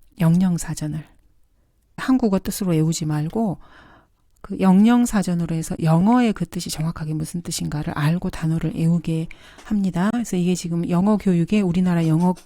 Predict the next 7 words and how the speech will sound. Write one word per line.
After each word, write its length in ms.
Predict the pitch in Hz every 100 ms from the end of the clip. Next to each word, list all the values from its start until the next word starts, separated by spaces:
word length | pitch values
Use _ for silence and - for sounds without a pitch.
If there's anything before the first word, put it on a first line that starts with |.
| _ _
교육의 320 | - 165 165
부작용 520 | 160 185 226 233 226 175
중에 180 | 160
하나라고 400 | 156 180 165 151
저는 200 | 147 156
생각을 360 | 156 185 165 170
합니다. 480 | 170 160 170 190